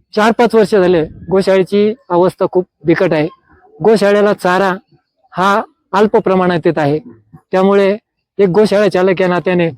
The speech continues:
माझी खूपच धावपळ होत आहे. आमचं गोशाळा व्यवस्थापन फक्त चारा जमवण्यामध्ये आपला वेळ व्हायला घालवत आहे आणि या साडेतीनशे गायींचा आपण संगोपन आणि सांभाळ करीत आहोत.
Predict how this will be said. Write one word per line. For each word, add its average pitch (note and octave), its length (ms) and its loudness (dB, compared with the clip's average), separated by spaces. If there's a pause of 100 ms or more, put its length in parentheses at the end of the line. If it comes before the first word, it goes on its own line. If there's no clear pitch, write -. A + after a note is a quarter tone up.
(240)
माझी F3+ 320 0
खूपच F#3+ 300 -2 (440)
धावपळ E3 260 0
होत F3+ 180 0
आहे. E3+ 180 -2 (320)
आमचं F3+ 280 0
गोशाळा F#3 340 0
व्यवस्थापन F#3+ 640 0 (320)
फक्त G3 220 -2
चारा F#3+ 360 0
जमवण्यामध्ये F#3 760 0 (420)
आपला F#3 220 0
वेळ F3+ 200 4
व्हायला E3+ 280 0
घालवत D#3+ 320 0
आहे D3+ 140 -4 (480)
आणि A#3 360 2 (720)
या A3 340 2 (1120)
साडेतीनशे G3+ 440 2
गायींचा F#3+ 460 0 (360)
आपण G3+ 480 0 (440)
संगोपन G3+ 480 0 (300)
आणि F3+ 360 0
सांभाळ F3 320 0
करीत F3 260 0
आहोत. D#3+ 160 0